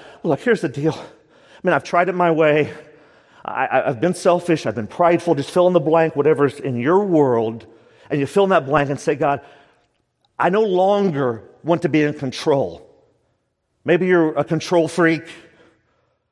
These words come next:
And the whole point of the gospel is to relinquish control. Why? Because you get set free. It doesn't make sense, I get it, to the human flesh. You go, "Wait a minute, you let go of control to actually let someone else be in control,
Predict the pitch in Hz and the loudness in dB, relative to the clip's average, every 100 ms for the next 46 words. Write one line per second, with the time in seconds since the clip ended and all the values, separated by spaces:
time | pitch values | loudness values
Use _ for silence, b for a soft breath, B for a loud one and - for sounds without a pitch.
0 | _ _ _ - 160 156 226 220 220 180 | _ _ _ -8 -2 0 0 0 0 0
1 | 143 143 185 208 - 147 160 165 - 180 | 0 0 0 0 -2 -2 0 -2 -2 0
2 | 139 143 165 247 - 156 - 139 117 135 | 2 2 2 0 0 -2 -2 -6 -4 -2
3 | 98 85 - 202 - B B - 202 143 | -2 -4 -4 -2 -2 B B 0 0 0
4 | 170 180 - 190 160 - 285 220 98 82 | -2 -2 -2 0 0 0 2 2 0 -8
5 | 92 - b b b - 202 226 185 165 | -18 -20 b b b -2 0 2 2 0
6 | - 233 180 170 151 185 196 - 147 220 | 0 0 0 0 -2 -2 -2 -4 -2 0
7 | 165 147 214 202 165 160 233 175 143 135 | 0 0 -2 0 0 0 2 0 -2 -6
8 | B B B 165 214 170 180 151 143 139 | B B B -2 0 0 0 -2 -2 0
9 | 190 240 - 202 - 196 196 196 202 202 | 2 2 0 -2 -2 0 2 2 0 -2
10 | 185 160 143 160 - - 165 143 151 - | -4 0 0 0 -2 -2 0 2 -2 0
11 | 160 135 180 262 170 160 151 151 - 151 | 0 2 0 0 0 -2 0 -4 -2 0
12 | 139 | 0